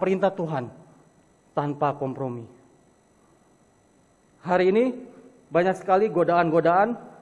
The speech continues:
atau tekanan-tekanan yang dapat menjatuhkan iman kita melalui keinginan mata kita, keinginan daging kita, serta keangkuhan hidup kita. Sudahkah hari ini kita belajar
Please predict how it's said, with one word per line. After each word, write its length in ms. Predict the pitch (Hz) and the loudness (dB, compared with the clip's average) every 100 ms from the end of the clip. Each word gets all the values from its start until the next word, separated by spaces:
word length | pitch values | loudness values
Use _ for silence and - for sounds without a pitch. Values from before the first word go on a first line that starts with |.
| - _ 170 | -20 _ -2
atau 180 | 170 185 | 0 0
tekanan-tekanan 720 | 196 202 208 202 214 226 226 | 2 2 2 0 0 2 4
yang 320 | 165 165 160 160 - | 2 0 -4 -8 -2
dapat 240 | 160 208 | 0 0
menjatuhkan 560 | 190 165 147 151 156 156 | -2 -2 -2 -4 -6 -4
iman 240 | 165 185 | -4 -6
kita 400 | 180 208 - 117 - _ _ _ _ _ _ _ _ _ _ _ _ | -6 -10 -10 -12 -14 _ _ _ _ _ _ _ _ _ _ _ _
melalui 400 | 135 135 135 139 | -6 -4 -2 -4
keinginan 240 | 139 139 139 | -6 -4 -4
mata 240 | 135 147 | -4 -6
kita, 400 | 139 143 180 185 - - - _ _ _ _ | -8 -6 -6 -6 -12 -20 -20 _ _ _ _
keinginan 240 | 143 139 139 | -8 -6 -2
daging 320 | 135 139 135 | -4 -4 -6
kita, 320 | 143 190 208 - - _ _ _ _ _ _ _ _ | -6 -4 -6 -10 -20 _ _ _ _ _ _ _ _
serta 240 | 143 131 143 | -10 -8 -4
keangkuhan 480 | 147 139 143 143 139 | -4 -4 -6 -8 -10
hidup 220 | 135 - | -14 -14
kita. 240 | 123 - - _ _ _ _ _ _ _ _ _ _ _ _ _ _ _ | -18 -18 -20 _ _ _ _ _ _ _ _ _ _ _ _ _ _ _
Sudahkah 320 | 135 143 147 | -6 -4 -2
hari 240 | 147 156 | -2 0
ini 80 | 170 | -2
kita 240 | 160 143 | -4 -6
belajar 480 | 131 147 139 139 127 | 0 0 0 -2 -4